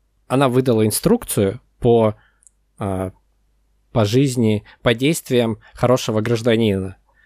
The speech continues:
которые она, в принципе, выдавала и раньше, поэтому как бы ничего нового не произошло принципиально другого.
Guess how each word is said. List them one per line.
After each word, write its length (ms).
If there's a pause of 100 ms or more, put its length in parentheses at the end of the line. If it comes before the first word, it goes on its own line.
(280)
которые 420
она, 180
в 60
принципе, 540
выдавала 440
и 60
раньше, 480
поэтому 560 (380)
как 180
бы 140
ничего 340
нового 300
не 160
произошло 500
принципиально 720
другого. 540